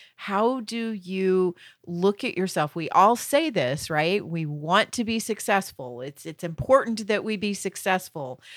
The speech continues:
We need to have a successful business, or we're building a successful business, or a successful life, or successful marriage, or successful parenting. But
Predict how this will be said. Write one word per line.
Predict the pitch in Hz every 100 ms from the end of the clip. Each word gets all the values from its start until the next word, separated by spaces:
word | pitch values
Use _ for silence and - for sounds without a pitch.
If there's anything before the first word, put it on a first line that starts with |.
| - -
We | 202 196
need | 220 240 220
to | 233
have | 214 196
a | 202
successful | - 190 - 190 196 - 185
business, | 190 190 170 147 123 -
or | 143
we're | 147 151
building | 151 220 233 202 190
a | 170
successful | - 170 - 156 - 160
business, | 147 147 147 123 120
or | 139
a | 151
successful | 165 - 196 190 190 185
life, | 185 180 160 -
or | 151 135 - - -
successful | - 190 180 202 214 208 196
marriage, | 185 196 196 185 170 147 151
or | 160
successful | - 165 175 175 - 175
parenting. | 185 170 175 175 156 143 147 -
But | 156 151